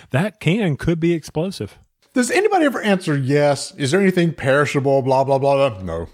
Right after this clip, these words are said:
Speaker 1: No. Oh, if,
Speaker 2: Shit, no.
Speaker 1: if moon pies are in there, no, nothing's perishable.
Speaker 2: No, that's right. They, nothing is perishable if a moon pie is in there. All right. So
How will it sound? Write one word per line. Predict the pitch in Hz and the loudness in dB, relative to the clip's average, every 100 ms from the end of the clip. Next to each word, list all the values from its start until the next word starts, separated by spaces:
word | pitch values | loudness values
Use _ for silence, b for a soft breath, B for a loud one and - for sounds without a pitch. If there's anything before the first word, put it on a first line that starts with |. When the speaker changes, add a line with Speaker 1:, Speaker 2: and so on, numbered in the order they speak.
| _ | _
Speaker 1:
No. | 73 - | -14 -6
Oh, | 190 208 | 0 2
if, | 151 147 | 4 2
Speaker 2:
Shit, | 131 - | 0 -4
no. | 95 92 98 98 | -10 -8 -8 -2
Speaker 1:
if | 135 | 0
moon | 131 196 | 0 0
pies | 277 170 123 | 0 0 2
are | 131 | 2
in | 135 | 2
there, | 143 | 2
no, | 123 185 | 2 0
nothing's | 107 90 156 107 - | 0 -2 -4 -6 -4
perishable. | 101 82 - 76 - _ - | -4 -4 -6 -16 -20 _ -6
Speaker 2:
No, | 165 160 | -2 0
that's | 156 156 | 0 0
right. | 151 123 | 0 0
They, | 139 147 | 0 0
nothing | 139 147 151 139 | 0 0 0 0
is | 127 | 0
perishable | 131 135 - 123 131 139 | 2 2 0 -2 0 -2
if | 120 | -2
a | 120 | 0
moon | 110 120 117 | 0 0 -2
pie | 110 127 117 | 0 -2 0
is | 113 | -2
in | 120 | -2
there. | 117 107 B B B | -2 -2 B B B
All | 214 | -2
right. | 190 - | -2 -2
So | 185 180 | -2 -2